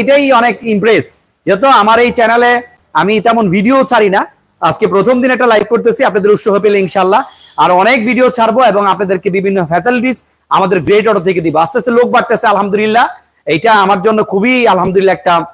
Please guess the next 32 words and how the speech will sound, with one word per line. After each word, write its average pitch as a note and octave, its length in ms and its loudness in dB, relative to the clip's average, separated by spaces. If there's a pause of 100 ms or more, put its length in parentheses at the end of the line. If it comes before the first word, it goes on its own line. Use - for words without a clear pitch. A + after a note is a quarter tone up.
(400)
মানে E3+ 180 0
আনন্দদায়ক F#3 1000 0 (100)
বিষয়। A#2+ 240 -2 (360)
অসংখ্য C#4+ 480 2
ধন্যবাদ C#4+ 340 2
বন্ধুরা A#3+ 320 0
যারা A3 200 2
লাইভে G3 260 2
আছেন। B2 160 -6 (340)
So - 100 -2
বন্ধুরা D4 280 2
আমাদের C4+ 200 2 (180)
এই D#4 80 2 (160)
Corolla D4 360 2
গাড়িটা F#3+ 300 2 (200)
আমি A#3 120 0 (100)
ভিতরটা C4 320 -2 (120)
দেখালে G3+ 340 0 (440)
আমি G#3+ 140 0 (120)
মনে A#3+ 240 0
করি A#3 200 0
যে A3 120 2
আপনার G3 240 -4
মনটা G3+ 240 0 (100)
জুড়িয়ে A3+ 340 0
যাবে। A2+ 160 -2 (100)
দেখেন A#3+ 220 -2 (460)
ভিতরটা A#3 380 -2 (160)
এত F#3+ 120 -6 (180)
চমৎকার, B3 520 0
এত A3 100 -6 (160)
সুন্দর। A3+ 360 0